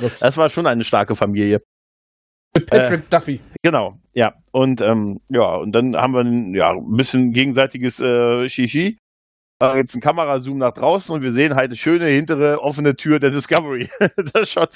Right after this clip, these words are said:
Speaker 2: und da habe ich mich gefragt, warum sie wegfliegt und nicht springt.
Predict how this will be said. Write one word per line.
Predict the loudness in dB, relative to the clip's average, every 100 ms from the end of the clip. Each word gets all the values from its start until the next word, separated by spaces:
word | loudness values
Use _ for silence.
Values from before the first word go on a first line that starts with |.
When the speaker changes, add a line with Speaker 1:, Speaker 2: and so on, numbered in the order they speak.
| -4 0
Speaker 2:
und |
da | 0
habe | 0
ich | -4
mich | -8
gefragt, | 0 0 2
warum | -2 -2
sie | 0
wegfliegt | 0 -2 -8 0 0 2
und | -4 -2
nicht | -6 -4 -4
springt. | -4 0 -2 -2 -8